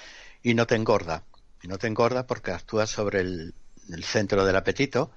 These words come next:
que está regulado entre el hipotálamo y la hipófisis, regulan el apetito, entonces lo modulan. Te hacen que no tengas un apetito desmesurado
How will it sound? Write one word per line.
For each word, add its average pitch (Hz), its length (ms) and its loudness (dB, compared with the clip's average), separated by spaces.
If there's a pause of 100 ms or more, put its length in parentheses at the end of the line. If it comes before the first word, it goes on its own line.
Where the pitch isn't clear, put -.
(840)
que - 120 -6
está 104 300 2
regulado 101 460 0
entre 92 300 -6
el 90 100 -4
hipotálamo 95 600 0
y 90 40 -4
la 92 80 -4
hipófisis, 117 640 -6
regulan 92 400 -4
el 87 160 -4
apetito, 104 480 -2
entonces 104 520 -2 (120)
lo 113 160 4
modulan. 107 560 4 (500)
Te - 100 0
hacen 143 260 0
que 131 100 -2
no 117 100 -2
tengas 123 320 -4
un 113 100 -2
apetito 107 460 -4
desmesurado 98 840 -2